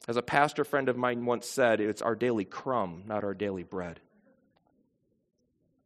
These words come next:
It's not, it's not enough to expect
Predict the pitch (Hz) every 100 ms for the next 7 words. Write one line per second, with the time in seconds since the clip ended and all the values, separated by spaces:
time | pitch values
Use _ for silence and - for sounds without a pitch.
0 | - 160 160 180 196 190 - 165 156 170
1 | 175 196 185 185 180 - 151 - - 175
2 | 170